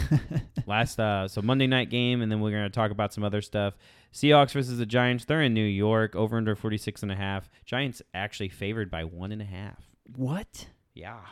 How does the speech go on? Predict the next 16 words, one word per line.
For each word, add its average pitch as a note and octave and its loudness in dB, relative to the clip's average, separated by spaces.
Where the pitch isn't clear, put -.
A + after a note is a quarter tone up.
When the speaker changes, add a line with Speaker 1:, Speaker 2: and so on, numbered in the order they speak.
Speaker 2:
Giants G#2+ -6
are C3 -12
favored A#2+ -10
by A2+ -4
one G#2 0
and A#2 0
a A2+ -2
half. A2 -4
I'm F#2+ -6
looking G#2+ -6
at A2 -8
it - -14
correctly. F#2+ -8
Speaker 1:
That's B2 -6
crazy. C3 -4
Speaker 2:
Yeah. A2 -8